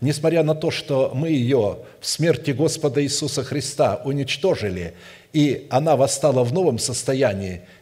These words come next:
тем не менее, а, есть сферы в этой душе, которые постоянно следуют за нами. И как только они увидят, что мы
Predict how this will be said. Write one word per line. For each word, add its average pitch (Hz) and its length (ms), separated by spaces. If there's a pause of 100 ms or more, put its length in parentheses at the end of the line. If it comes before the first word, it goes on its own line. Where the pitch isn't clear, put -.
тем 160 180
не 160 100
менее, 117 600 (440)
а, 107 440
есть 143 460
сферы 123 580
в 110 120
этой 135 260
душе, 147 560 (360)
которые 143 400
постоянно 151 600
следуют 113 440
за 110 160
нами. 101 400 (100)
И 151 100
как - 280
только 156 540
они 147 280
увидят, 147 460 (260)
что - 280
мы 147 440